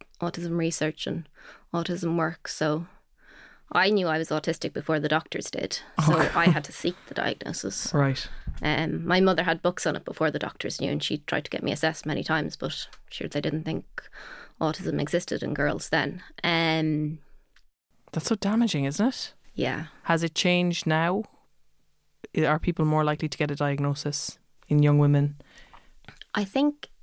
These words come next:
Speaker 1: it's slowly changing, but I also have to, like, be aware that I am in a bubble of autism. So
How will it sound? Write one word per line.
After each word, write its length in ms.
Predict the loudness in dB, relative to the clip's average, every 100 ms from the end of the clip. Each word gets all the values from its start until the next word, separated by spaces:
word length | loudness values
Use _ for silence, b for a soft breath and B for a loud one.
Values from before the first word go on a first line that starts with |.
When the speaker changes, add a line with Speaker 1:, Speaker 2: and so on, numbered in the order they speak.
| -20 -20 -20 _ _ _ _ _ _ _ -4
Speaker 1:
it's 160 | -4
slowly 440 | -2 0 2 0 -2
changing, 540 | -6 -6 -8 -10 -10 -14 -20 b b b b -8
but 100 | 0
I 140 | 2 4
also 240 | 2 0
have 260 | -2 -2 -2
to, 260 | -2 0 0
like, 420 | 0 -2 -6 -18 B B _ -2
be 100 | 0
aware 260 | 2 0
that 140 | 0 2
I 100 | 0
am 160 | 0
in 60 | -2
a 60 | -2
bubble 280 | 0 0
of 100 | 0
autism. 520 | 0 -2 -2 -2 -2 -2
So 240 | -2 -4